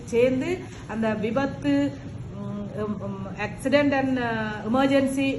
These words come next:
unit புதிதாக கட்டப்பட்டிருக்கிற அந்த, அஹ், பிரிவை இயங்க வைப்பதற்காக பல முயற்சிகளை செய்து கொண்டிருக்கிறோம்.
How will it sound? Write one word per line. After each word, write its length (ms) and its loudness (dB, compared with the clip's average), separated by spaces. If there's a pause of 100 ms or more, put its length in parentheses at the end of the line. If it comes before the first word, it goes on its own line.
(120)
unit 460 0
புதிதாக 440 0
கட்டப்பட்டிருக்கிற 600 -4
அந்த, 400 0 (320)
அஹ், 180 -6
பிரிவை 480 2 (260)
இயங்க 340 4
வைப்பதற்காக 920 0 (320)
பல 280 4
முயற்சிகளை 680 4
செய்து 240 4
கொண்டிருக்கிறோம். 680 2